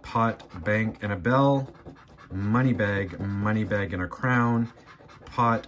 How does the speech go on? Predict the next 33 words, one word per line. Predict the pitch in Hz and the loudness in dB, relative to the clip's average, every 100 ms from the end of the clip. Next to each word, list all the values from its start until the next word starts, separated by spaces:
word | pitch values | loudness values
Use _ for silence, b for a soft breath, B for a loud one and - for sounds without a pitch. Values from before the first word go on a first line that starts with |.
| - | -12
berry, | 92 107 110 107 104 | -4 -2 0 -2 -2
and | |
a | 98 | -4
diamond. | 90 139 143 143 139 143 135 - B - | 0 4 6 6 6 4 0 -8 B -8
Lastly, | 95 104 107 113 95 82 | -2 -2 -2 -4 -4 -2
money, | 110 110 - _ _ - | -2 -2 -6 _ _ -8
a | 101 | -6
bar, | 87 110 120 | 0 0 0
bar. | - 120 - | -2 -6 -2
Oh, | 98 104 101 95 87 85 | 2 4 6 4 2 2
no, | 90 87 | 0 -2
and | 87 | -4
a | 85 | -6
plum. | - 85 69 - - - B B B B - | -6 -6 -6 -10 -20 -20 B B B B -2
So | 143 | 4
nothing | 147 165 170 - - | 6 6 4 0 2
on | 135 143 | 4 6
the | 135 | 4
second | - 160 151 147 147 | 2 -2 -2 -2 0
ticket, | 143 151 | 0 0
so | - 127 | 0 0
we'll | 127 | 0
go | 196 214 | 0 2
over | 180 151 143 | 2 4 2
to | 143 | 0
the | 123 | -2
ticket | 120 - 160 143 131 | -2 -4 -2 -2 -2
that | 120 | -2
I | 110 | -2
originally | 110 285 - 135 117 107 | -2 -4 -2 2 2 2
intended | 98 113 104 90 | -2 -4 -4 -6
to | 107 | -8
buy, | - 170 165 165 | 0 2 4 2